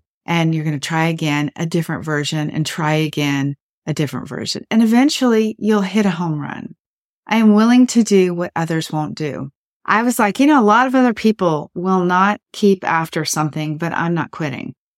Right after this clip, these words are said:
And a lot of people will not go for the big goal that I have for my business, but I'm not quitting. I'm willing to be uncomfortable." Do y'all know how uncomfortable it is?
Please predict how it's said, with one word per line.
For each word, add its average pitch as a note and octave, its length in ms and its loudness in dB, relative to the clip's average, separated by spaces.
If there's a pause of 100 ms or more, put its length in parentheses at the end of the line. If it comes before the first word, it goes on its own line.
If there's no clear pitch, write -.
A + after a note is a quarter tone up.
(180)
And E3 360 0
a - 60 -6
lot F3 340 2
of G#3+ 80 -6
people F3 460 0
will E3 140 -2
not E3 320 0
go E3 180 -2
for E3 180 -6
the D3+ 120 -6
big E3 220 -4
goal D#3 220 -4
that D3+ 120 -4
I D3+ 80 0
have D3+ 180 -4
for - 100 -12
my D3 140 -4
business, C#3 400 -6
but E3 260 -2
I'm D3+ 180 2
not D3 220 -6
quitting. - 420 -10 (440)
I'm G3 180 4
willing F#3+ 240 4
to - 100 -8
be F3+ 60 -2
uncomfortable." D3 760 -6
Do A3+ 120 -2
y'all C#4 160 4
know A3+ 560 4
how G#3+ 480 0
uncomfortable G3 640 0
it D#3+ 80 0
is? D#2 380 -6